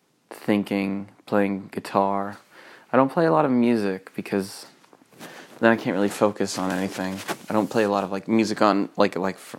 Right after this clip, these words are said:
you know, like, like, on an Alexa, or, like, I don't play, like, and listen to music. But I might sing music or play my guitar and write songs or something. But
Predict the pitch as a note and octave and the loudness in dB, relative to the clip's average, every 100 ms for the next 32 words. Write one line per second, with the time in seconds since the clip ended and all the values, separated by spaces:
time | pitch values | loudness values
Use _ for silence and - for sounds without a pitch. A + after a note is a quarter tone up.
0 | - G2 F#2 F2+ - - - - - - | -4 0 0 -2 -6 -14 -20 -20 -20 -20
1 | - - - G2 G2 F#2+ F#2 F#2 F#2+ - | -20 -20 -4 0 2 2 2 2 0 0
2 | G2 F2+ C2 C#2 A#1 - - D2+ F2+ - | 0 0 0 -4 -6 -10 -10 -4 -2 -4
3 | - - E2 D2+ C#2 C#2 - - - - | -8 -4 -2 0 -2 -4 -8 -20 -20 -14
4 | F#2 F#2 G2 - D#2+ E2+ D#2 A#1+ - - | -6 -4 -2 -2 -4 -6 -8 -8 -12 -14
5 | - _ _ _ _ _ _ _ _ _ | -20 _ _ _ _ _ _ _ _ _
6 | _ _ - - G#2+ G2+ F2 - - G#2+ | _ _ -8 0 0 2 -2 -2 -2 -2
7 | G#2 G2+ F2+ F2+ C2+ - G2 - - - | -4 -4 -4 -6 -6 -8 -8 -10 -20 -20
8 | - - - G2 F2+ F#2 - E2+ E2+ - | -20 -8 0 0 0 -4 -4 -4 -4 -6
9 | - - - F#2 - - F2+ E2+ F#2 - | -10 -14 -6 -6 -4 -6 -4 -6 -8 -10
10 | - F2+ F2 F#2 F2+ - | -10 -10 -8 -8 -8 -12